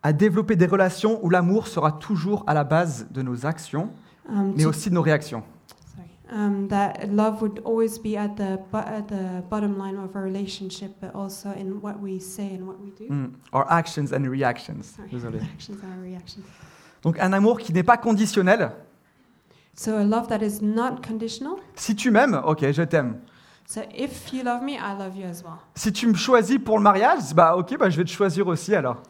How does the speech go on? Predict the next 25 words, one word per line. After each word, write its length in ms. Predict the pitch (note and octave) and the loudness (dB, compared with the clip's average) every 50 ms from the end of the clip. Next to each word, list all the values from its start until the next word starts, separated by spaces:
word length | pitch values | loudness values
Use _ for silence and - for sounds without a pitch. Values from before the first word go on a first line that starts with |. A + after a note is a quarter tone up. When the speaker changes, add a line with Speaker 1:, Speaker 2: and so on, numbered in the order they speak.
| - _ - | -20 _ -16
Speaker 2:
So 140 | - - - | -16 -8 -6
if 260 | B3 G3+ G#3 - - | -4 -4 -4 -4 -4
you, 400 | A#3 A3+ A3+ A3+ A3 A3 A3+ - | -2 0 0 0 0 -2 -4 -6
if 300 | - A#3+ A3 G#3 - - | -6 -6 -6 -6 -6 -10
you 60 | G#3+ G3+ | -12 -10
choose 240 | - - B3+ B3 A#3 | -6 -4 -4 -4 -2
me 140 | A#3 A#3 A3+ A#3 - - | -4 -6 -8 -10 -10 -8
to 180 | A3 G#3+ G#3 G#3 | -6 -2 -2 0
marry 380 | G3+ G3+ G#3 G#3+ A3+ A#3 A#3+ | 0 0 -2 -2 -2 -4 -4
you, 160 | A#3+ B3+ C4 B3 | -4 -4 -4 -4
then 160 | A3 G#3 G3+ G#3+ | -4 -4 -4 -4
okay, 260 | A3 G#3+ A3+ G#3 G#3 | -4 -4 -4 -2 -2
I'll 140 | G#3 G3 G3 | -2 -2 -4
choose 240 | - - F#3+ F#3+ F#3+ | -6 -8 -10 -8 -8
you 100 | F#3+ F#3 | -10 -12
as 160 | - - - | -12 -14 -14
well. 140 | F#3 G3 - - _ - _ | -14 -14 -16 -18 _ -8 _
Speaker 1:
Non, 100 | D3+ D#3 | 0 0
non, 180 | D#3 C3 - - - | 0 0 -2 -4 -10
c'est 300 | - - F3+ F#3+ F#3 F3+ | -2 0 0 2 2 0
un 120 | F3 F3+ | 0 0
amour 480 | F3+ F#3 F#3+ G3+ A3 A3 A3 - - - | 2 2 2 2 2 0 0 -4 -12 -10
qui 100 | - E3 | -10 -10
se 160 | - - C#3 | -8 -8 -10
donne. 440 | B2+ A#2+ B2 E3+ F3 E3 C3+ A2+ | -8 0 2 2 2 2 0 -4